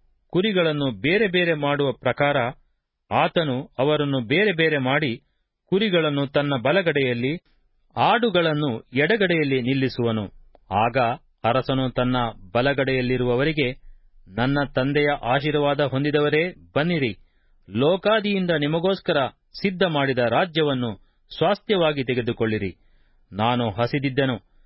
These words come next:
ನನಗೆ ಊಟಕ್ಕೆ ಕೊಟ್ಟಿರಿ. ನಾನು ಬಾಯಾರಿದ್ದೆನು, ನನಗೆ ಕುಡಿಯುವುದಕ್ಕೆ ಕೊಟ್ಟಿರಿ. ಪರದೇಶಿಯಾಗಿದ್ದೆನು, ನನ್ನನ್ನು ಸೇರಿಸಿಕೊಂಡಿರಿ. ಬಟ್ಟೆ ಇಲ್ಲದವನಾಗಿದ್ದೆನು, ನನಗೆ ಉಡುವುದಕ್ಕೆ ಕೊಟ್ಟಿರಿ. ರೋಗದಲ್ಲಿ ಬಿದ್ದಿದ್ದೆನು,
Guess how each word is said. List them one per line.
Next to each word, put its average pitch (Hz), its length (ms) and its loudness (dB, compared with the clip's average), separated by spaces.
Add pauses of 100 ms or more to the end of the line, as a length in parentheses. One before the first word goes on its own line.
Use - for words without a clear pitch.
(220)
ನನಗೆ 135 360 0
ಊಟಕ್ಕೆ 160 480 -2
ಕೊಟ್ಟಿರಿ. 127 480 -2 (480)
ನಾನು 139 360 0
ಬಾಯಾರಿದ್ದೆನು, 139 840 0 (460)
ನನಗೆ 147 300 0
ಕುಡಿಯುವುದಕ್ಕೆ 175 640 -2
ಕೊಟ್ಟಿರಿ. 127 440 -2 (640)
ಪರದೇಶಿಯಾಗಿದ್ದೆನು, 143 1160 0 (340)
ನನ್ನನ್ನು 143 400 0
ಸೇರಿಸಿಕೊಂಡಿರಿ. 135 920 -2 (640)
ಬಟ್ಟೆ 180 320 0
ಇಲ್ಲದವನಾಗಿದ್ದೆನು, 123 1200 -2 (380)
ನನಗೆ 123 300 0
ಉಡುವುದಕ್ಕೆ 156 640 0
ಕೊಟ್ಟಿರಿ. 117 440 -2 (560)
ರೋಗದಲ್ಲಿ 127 580 0
ಬಿದ್ದಿದ್ದೆನು, 127 640 -2